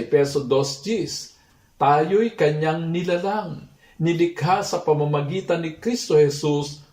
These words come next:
upang iukol natin ang ating buhay sa paggawa ng mabuti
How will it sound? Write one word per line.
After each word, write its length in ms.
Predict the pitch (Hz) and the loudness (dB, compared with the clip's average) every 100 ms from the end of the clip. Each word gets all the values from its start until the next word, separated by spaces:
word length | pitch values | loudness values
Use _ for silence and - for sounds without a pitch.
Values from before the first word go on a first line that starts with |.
| _ | _
upang 480 | 175 202 202 220 220 - | 0 0 0 0 0 -2
iukol 640 | 147 151 185 208 214 214 | -2 0 0 2 4 4
natin 560 | 165 123 131 143 185 190 | 2 2 2 0 -2 -2
ang 80 | 160 | 0
ating 480 | 151 151 151 139 117 | 2 2 -2 -2 -2
buhay 400 | 233 233 233 226 | -2 2 2 0
sa 240 | - 170 | -2 -4
paggawa 640 | - 147 131 120 127 202 226 | -2 -2 0 0 4 2 2
ng 80 | 240 | 0
mabuti 800 | 233 160 135 127 131 123 123 | 0 0 -2 -2 -2 -4 -4